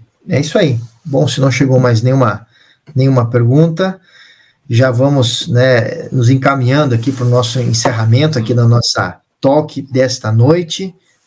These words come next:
onde nós falamos aqui sobre neurologia com o doutor Marcelo Nakamura, nosso convidado especial. E, e antes de encerrar, gostaríamos já de convidá-los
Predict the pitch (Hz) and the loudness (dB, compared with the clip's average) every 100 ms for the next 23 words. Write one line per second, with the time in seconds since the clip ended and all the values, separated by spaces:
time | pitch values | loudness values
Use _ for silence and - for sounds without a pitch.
0 | - 127 117 123 113 123 123 120 110 117 | -8 -2 0 0 0 -2 -2 -2 -4 -6
1 | - 120 117 117 131 139 120 110 98 120 | -6 -4 0 2 2 2 2 0 0 0
2 | 139 131 113 107 120 120 110 - - 131 | 0 -2 -6 -4 -4 -2 -4 -2 0 2
3 | 131 120 113 107 113 139 165 175 175 - | 2 -2 -4 -2 0 2 2 -2 -8 -20
4 | - _ 123 117 - 127 117 113 131 120 | -20 _ -6 -6 -4 -2 0 2 0 -4
5 | - 113 - 131 147 - - _ _ - | -8 -6 -4 0 0 -2 -10 _ _ -20
6 | - _ _ 143 147 147 147 143 - 143 | -20 _ _ 4 6 4 4 2 2 2
7 | 165 190 185 165 170 160 151 170 185 185 | 2 0 -4 -2 0 0 0 0 -2 -6
8 | 160 160 151 170 156 127 139 147 139 131 | -2 0 2 2 0 0 0 -2 -2 -2
9 | 135 - 143 143 143 143 131 139 165 165 | -2 -2 -6 -4 -2 0 0 0 -4 -8
10 | - | -18